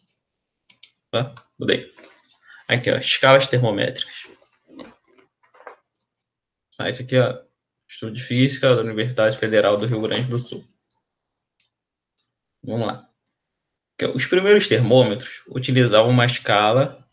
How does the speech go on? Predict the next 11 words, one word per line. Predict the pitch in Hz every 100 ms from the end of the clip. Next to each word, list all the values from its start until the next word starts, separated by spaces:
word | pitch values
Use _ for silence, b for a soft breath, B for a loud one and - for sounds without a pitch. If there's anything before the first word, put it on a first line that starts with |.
| _ _ _ _ _
com | 131
um | 123
ponto | 120 117 110
superior | - 120 135 147 156 175 190
e | 139
um |
inferior, | 127 131 135 139 123 143 151 - _ _ _ 123
baseados | 135 131 127 120 120 131
em |
algum | 123 120 123
fenômeno | 127 120 113 113 117 127